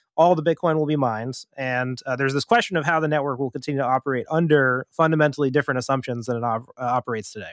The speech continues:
right? And this is a long-standing Bitcoin conversation with a lot of history and lineage going all the way back to Satoshi. But essentially, you know, we know that the Bitcoin network will operate differently in the future,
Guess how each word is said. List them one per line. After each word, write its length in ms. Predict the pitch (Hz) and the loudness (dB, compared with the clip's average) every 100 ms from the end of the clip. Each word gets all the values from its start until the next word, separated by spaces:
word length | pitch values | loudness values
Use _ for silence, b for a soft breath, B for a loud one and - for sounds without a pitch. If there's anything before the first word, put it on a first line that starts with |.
| 98 | -12
right? 60 | |
And 100 | 120 | -6
this 80 | 156 | -4
is 80 | 160 | 0
a 60 | |
long-standing 640 | 156 151 151 - 139 135 127 | 2 4 2 0 -4 -4 -4
Bitcoin 460 | 127 - 131 123 120 b b b | -8 -6 -4 -4 -8 b b b
conversation 560 | 139 139 220 202 202 | -2 2 2 2 0
with 100 | 165 | 0
a 40 | 135 | 0
lot 180 | 135 127 | 0 0
of 60 | |
history 240 | 143 - 120 | -4 -8 -6
and 100 | 135 | -2
lineage 440 | 196 185 170 139 | 0 0 -2 -4
going 180 | 131 120 | -6 -4
all 100 | 123 | -4
the 60 | 123 | -4
way 80 | |
back 160 | 110 117 | -6 -10
to 80 | - | -12
Satoshi. 560 | - 185 180 180 170 - b b b b b | -8 -4 -2 -2 -6 -8 b b b b b
But 80 | 214 | 2
essentially, 400 | 247 240 233 208 | 2 2 2 2
you 40 | |
know, 120 | 190 | 4
we 100 | 175 | 4
know 220 | 175 180 190 | 6 6 4
that 140 | 180 | 0
the 60 | 156 | 0
Bitcoin 280 | 165 175 | 0 0
network 260 | 151 151 147 | 0 0 0
will 80 | 139 | 2
operate 320 | 143 156 147 | 2 2 2
differently 320 | 143 170 143 | 0 -2 -4
in 60 | 147 | -4
the 80 | 131 | -6
future, 360 | 117 113 113 | -6 -8 -10